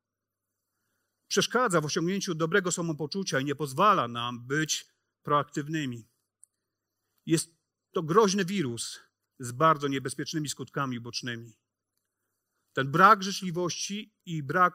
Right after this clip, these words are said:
uprzejmości przyczynia się do tworzenia wyjątkowo negatywnego środowiska. A to, co badacze odkryli dziś,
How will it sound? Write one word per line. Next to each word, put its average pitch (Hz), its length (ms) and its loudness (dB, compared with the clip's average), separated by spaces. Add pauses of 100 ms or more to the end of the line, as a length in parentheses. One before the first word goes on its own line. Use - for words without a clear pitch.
(140)
uprzejmości 143 920 -6 (720)
przyczynia 175 460 -2
się 160 220 -6
do 139 120 -4
tworzenia 135 680 -6 (440)
wyjątkowo 147 680 -4
negatywnego 120 600 -6
środowiska. 110 720 -14 (2000)
A 131 80 -4
to, 190 100 2
co 196 120 4
badacze 180 360 6
odkryli 180 380 0
dziś, 160 460 -4